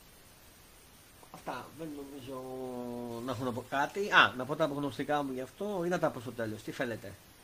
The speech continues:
Να τα πω στο τέλος, πριν κλείσω τα απογνωστικά. Ε, να πούμε ότι είμαστε έξι δευτερόλεπτα, αυτά για τον τύπο των Ιωνίων.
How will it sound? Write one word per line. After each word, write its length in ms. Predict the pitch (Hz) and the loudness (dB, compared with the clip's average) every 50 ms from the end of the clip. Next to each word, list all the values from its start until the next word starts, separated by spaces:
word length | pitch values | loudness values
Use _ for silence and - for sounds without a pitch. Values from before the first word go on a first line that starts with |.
| - - - - - - - - - - - - - - - - - - - - - - - - | -20 -20 -20 -20 -20 -20 -20 -20 -20 -20 -20 -20 -20 -20 -20 -20 -20 -20 -20 -20 -20 -20 -12 -2
Να 120 | - 170 160 | 0 2 4
τα 120 | 156 156 | 4 4
πω 80 | 156 175 | 2 2
στο 120 | 160 160 | -2 0
τέλος, 240 | - 170 156 135 120 | 4 6 4 4 4
πριν 140 | - 147 - | 2 0 0
κλείσω 200 | 147 147 131 123 | 2 0 0 0
τα 80 | 113 | -2
απογνωστικά. 560 | 110 98 101 104 107 - - 101 - 107 98 - - - - - - - - - - - - - - - - - - - - - - 120 | -4 -4 -2 -6 -6 -6 -6 -4 -2 -2 -2 -2 -10 -20 -20 -20 -20 -20 -20 -20 -20 -20 -20 -20 -20 -20 -20 -20 -20 -20 -20 -14 -10 -6
Ε, 280 | 123 127 127 127 131 131 127 123 120 120 120 117 110 110 110 - 120 135 | -4 0 2 2 2 2 0 -2 -4 -6 -8 -10 -12 -14 -14 -12 -8 -6
να 80 | 131 | -4
πούμε 200 | 131 143 156 160 | -4 -2 -2 -4
ότι 80 | 160 151 | -4 -4
είμαστε 220 | 165 165 - - | -4 -6 -6 -6
έξι 120 | 170 - 165 | -6 -4 -4
δευτερόλεπτα, 580 | 160 156 - 143 147 156 160 151 - 160 156 151 151 147 143 139 135 135 131 127 127 127 127 123 123 123 120 117 117 110 - - - - - - - - - - - 127 | -4 -2 -2 -2 0 0 -2 0 2 2 2 4 4 4 2 2 0 -2 -2 -2 -2 -2 -2 -2 -2 -4 -4 -8 -10 -12 -14 -16 -20 -20 -20 -20 -20 -20 -20 -18 -16 -14
αυτά 200 | 113 - 151 143 | -6 0 2 4
για 100 | 143 143 | 4 4
τον 100 | 135 120 | 2 2
τύπο 140 | 135 123 | 0 0
των 100 | 120 117 | 0 0
Ιωνίων. 400 | 113 110 110 113 123 127 139 147 | 0 0 0 0 0 0 -2 -2